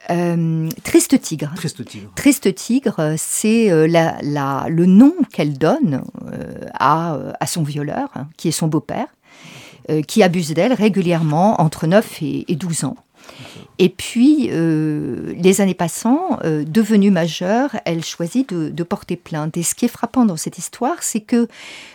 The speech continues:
Speaker 1: euh, le violeur, au fond, euh, demande d'une certaine manière l'assentiment à sa victime. Il lui dit, « Mais ça, ça te plaît en réalité, c'est toi qui es demandeuse. » Donc il y a en même temps, euh, l'instauration d'une,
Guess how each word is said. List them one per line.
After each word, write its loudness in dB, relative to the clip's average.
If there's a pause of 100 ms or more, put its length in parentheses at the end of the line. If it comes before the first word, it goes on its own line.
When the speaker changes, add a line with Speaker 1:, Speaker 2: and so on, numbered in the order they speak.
(140)
Speaker 1:
euh, -2
le -2
violeur, 2
au 0
fond, 2
euh, 0 (400)
demande 4
d'une -2
certaine -2
manière 2
l'assentiment -2
à 0
sa -6
victime. -8
Il -18
lui -6
dit, « -4
Mais 0
ça, -4
ça -4
te -2
plaît 2
en -2
réalité, -8
c'est -6
toi 0
qui -8
es -2
demandeuse. » -8
Donc -6
il -4
y 4
a 2 (520)
en 4
même 4
temps, 0
euh, 4
l'instauration 0
d'une, -2